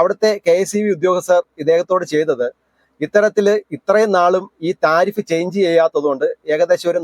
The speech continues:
നാപ്പത്താറായിരം രൂപയുടെ ഒരു ഫൈൻ ഇട്ടൊരു ബില്ലും കൂടെ ഇദ്ദേഹത്തിന് നൽകുകയുണ്ടായി. അത് അടയ്ക്കാൻ വേണ്ടി ഇദ്ദേഹത്തെ നിർബന്ധിക്കുകയും ഇത് അടച്ചില്ല എങ്കിൽ ഈ കറണ്ട് കട്ട് ചെയ്യുമെന്ന് ഇദ്ദേഹത്തെ ഭീഷണിപ്പെടുത്തുകയും ചെയ്തു എന്നാണ് ഇദ്ദേഹം പറയുന്നത്. അപ്പോൾ ഇദ്ദേഹം അത് അടയ്ക്കുകയും ചെയ്തു.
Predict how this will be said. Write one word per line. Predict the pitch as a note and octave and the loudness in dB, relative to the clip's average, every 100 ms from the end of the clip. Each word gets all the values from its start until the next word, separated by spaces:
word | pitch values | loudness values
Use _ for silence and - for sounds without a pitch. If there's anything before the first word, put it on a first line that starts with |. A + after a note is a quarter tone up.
| D3+ | -2
നാപ്പത്താറായിരം | D#3 - F3 F3+ F3+ F#3 F#3 F3+ D3+ | -2 -2 -2 2 2 2 0 -2 -2
രൂപയുടെ | D3+ D3 D3 G3 _ _ _ D3 | 0 0 0 -4 _ _ _ -2
ഒരു | E3 - | -2 -2
ഫൈൻ | D3+ E3+ G#3 F#3 | 0 2 0 0
ഇട്ടൊരു | E3+ D#3+ D3 | -2 -2 -4
ബില്ലും | D3+ D#3+ D3+ | -4 -2 -2
കൂടെ | D#3 D#3+ D3+ | -2 -4 -4
ഇദ്ദേഹത്തിന് | C#3+ D3+ D#3+ E3 D3 | -2 0 -2 -2 -2
നൽകുകയുണ്ടായി. | D3+ D#3+ C3+ A2 - _ _ _ C#3 | 0 -2 -2 -6 -10 _ _ _ 0
അത് | E3+ G#3 A3 E3+ | 2 2 0 0
അടയ്ക്കാൻ | F3 - G#3 F#3 | -2 0 0 0
വേണ്ടി | F3 F3+ | 0 -2
ഇദ്ദേഹത്തെ | D#3 E3 E3 - F3 F3 D3 | 0 0 0 -2 -2 -2 -4
നിർബന്ധിക്കുകയും | C#3+ C#3+ F3+ D#3+ D3+ D3+ F#3 _ _ _ - | -2 -2 -2 -4 -4 -6 -8 _ _ _ -8
ഇത് | D3 F3 | 0 2
അടച്ചില്ല | E3 F3 G#3 G3+ | 2 0 0 0
എങ്കിൽ | F3+ E3 E3+ E3+ _ D3+ | 0 0 2 2 _ -6
ഈ | D#3+ | 0
കറണ്ട് | D#3 D#3 F3 - | 0 0 -2 -2
കട്ട് | D3+ G3+ | -2 0
ചെയ്യുമെന്ന് | F3+ D#3+ D#3+ E3 | 0 0 -2 -4
ഇദ്ദേഹത്തെ | C#3+ D#3 D#3+ - | -2 -2 0 -2
ഭീഷണിപ്പെടുത്തുകയും | D3+ D3 F3+ E3+ D3 D#3+ D#3+ D#3+ | -4 -6 -6 -4 -6 -4 -6 -4
ചെയ്തു | C#3+ C#3+ E3 | -6 -4 -4
എന്നാണ് | D#3 D#3+ D#3+ | -2 -2 0
ഇദ്ദേഹം | D#3+ E3 E3 | 2 2 4
പറയുന്നത്. | E3 D#3+ B2 G2+ _ _ _ - | 2 2 -4 -8 _ _ _ -2
അപ്പോൾ | F3+ G#3 | 2 2
ഇദ്ദേഹം | F#3+ G#3+ G#3+ G#3+ _ - | 4 2 2 -2 _ -2
അത് | F3 F#3+ | 2 2
അടയ്ക്കുകയും | F#3 F#3+ G3+ D3+ | 2 2 0 0
ചെയ്തു. | G#2+ | -4